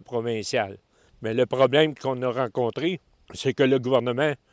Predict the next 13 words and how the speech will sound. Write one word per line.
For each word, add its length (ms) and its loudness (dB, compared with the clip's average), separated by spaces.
ils 80 -2
ont 140 0
dit, « 360 0
On 200 0
vous 140 -8
donne 460 -2
cinquante 480 -4
pour 180 -10
cent 180 -8
du 140 -18
coût 160 -10
de 60 -20
production. » 540 -6